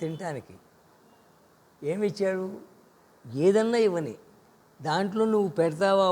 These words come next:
వాడికి, నీ మనసులో ఉందా లేదా అని చూస్తాడు.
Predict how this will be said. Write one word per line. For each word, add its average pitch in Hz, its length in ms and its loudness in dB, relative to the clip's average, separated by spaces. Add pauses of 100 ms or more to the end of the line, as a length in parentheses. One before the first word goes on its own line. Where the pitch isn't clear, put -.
వాడికి, 160 340 0 (600)
నీ 175 80 -12 (120)
మనసులో 170 380 -4
ఉందా 160 340 -2 (120)
లేదా 151 260 -2
అని 160 180 -8
చూస్తాడు. - 460 -14